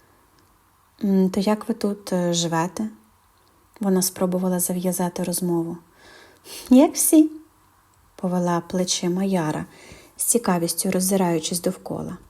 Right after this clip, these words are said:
«Живемо, працюємо, вмираємо, як всі». Ляна ледь здригнулася. Щось в словах гості не лякало її.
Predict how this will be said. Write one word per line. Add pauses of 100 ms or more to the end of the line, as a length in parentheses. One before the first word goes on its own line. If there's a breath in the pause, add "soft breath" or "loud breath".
(600 loud breath)
«Живемо,
працюємо,
вмираємо,
як
всі». (1800)
Ляна
ледь
здригнулася. (640 soft breath)
Щось
в
словах
гості
не
лякало
її.